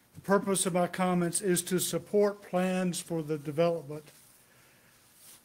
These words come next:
and to encourage, uh, and I'm a neighbor there in the terrace just right across the way, and to encourage that as part of the project that sidewalks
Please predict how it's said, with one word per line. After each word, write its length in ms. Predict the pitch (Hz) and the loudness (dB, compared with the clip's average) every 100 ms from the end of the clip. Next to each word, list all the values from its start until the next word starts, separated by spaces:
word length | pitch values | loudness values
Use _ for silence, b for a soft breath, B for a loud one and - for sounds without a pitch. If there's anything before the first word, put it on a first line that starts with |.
| _ 175 | _ -6
and 120 | 165 | -2
to 100 | 180 | 0
encourage, 720 | 170 - 196 202 196 185 - - | 0 2 4 6 4 2 -4 -10
uh, 80 | 170 - | -14 -10
and 140 | 180 165 | -4 -2
I'm 120 | 165 | 0
a 40 | |
neighbor 480 | 156 160 170 160 156 | 0 0 0 0 0
there 340 | 156 160 160 | 2 2 2
in 140 | 147 139 | 0 -4
the 80 | 139 | -8
terrace 560 | 156 165 156 151 - - - | -4 0 0 -2 -8 -18 -16
just 200 | 156 - | -12 -4
right 180 | 156 | -4
across 440 | 147 - 156 151 - | -4 -2 -2 -2 -4
the 100 | 147 | -4
way, 420 | 151 151 139 131 - - B B B B B B B _ | -2 -2 -4 -8 -10 -20 B B B B B B B _
and 140 | 160 156 | -6 -2
to 80 | |
encourage 560 | 160 151 185 185 185 180 | -4 0 2 4 4 2
that 120 | 170 | 0
as 120 | 160 | -2
part 340 | - - 196 185 | -4 2 4 4
of 60 | |
the 80 | 160 | 0
project 580 | - 165 160 143 151 143 | 0 0 0 -2 -6 -6
that 140 | 151 | -10
sidewalks 1000 | - - 185 202 180 180 185 185 185 - | -6 -2 2 2 0 -2 -2 -2 -8 -16